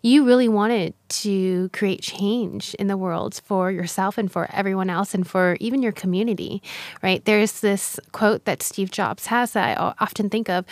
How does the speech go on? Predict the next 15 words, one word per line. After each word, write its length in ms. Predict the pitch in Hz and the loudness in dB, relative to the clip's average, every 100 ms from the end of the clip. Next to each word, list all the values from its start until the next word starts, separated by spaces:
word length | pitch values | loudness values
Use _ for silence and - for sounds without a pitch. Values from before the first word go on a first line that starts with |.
| - - - - _ - | -14 -16 -18 -20 _ 6
"Those 520 | 233 262 302 330 - | 8 10 8 6 4
who 120 | 254 | 4
are 120 | 202 | 4
crazy 560 | 190 - 226 240 240 254 | 2 0 2 2 2 2
enough 380 | 240 196 190 - | 2 2 0 -2
to 160 | 196 | -4
think 200 | 185 190 | -2 -4
they 120 | 202 | -6
can 160 | 180 190 | -4 -4
change 340 | - 185 185 | -2 -2 -2
the 80 | - | -4
world 360 | 190 185 185 190 | -2 0 0 0
usually 340 | 185 185 180 | -4 -2 -4
do." 420 | 175 170 190 247 - - - _ _ _ - _ - | -4 -2 0 -2 -6 -20 -20 _ _ _ -20 _ 4
Um, 400 | 220 202 185 | 8 8 6